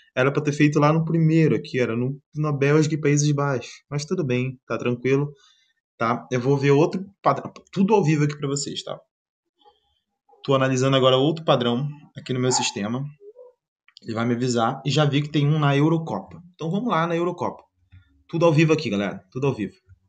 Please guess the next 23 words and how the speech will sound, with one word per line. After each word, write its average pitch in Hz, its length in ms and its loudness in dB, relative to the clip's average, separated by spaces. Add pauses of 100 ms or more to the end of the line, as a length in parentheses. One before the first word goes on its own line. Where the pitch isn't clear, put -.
(1200)
Esse 139 220 2
aqui 143 240 0
eu 156 100 6
não 147 180 4
peguei 143 440 6
mesmo 165 640 4
porque 165 400 2
foi 180 100 0
vacilo 175 320 4
meu, 135 220 4 (240)
ok? 120 300 -6 (2250)
Então 113 140 -8
vamos 123 160 -2
lá 113 240 2
na 120 100 -2
Eurocopa 113 560 -2
aqui. 147 560 -8 (2000)
Vamos 107 300 -8
lá, 101 220 -2
fazer 110 220 -6
a - 20 -4
mesma 147 360 -2
coisa. 107 480 -4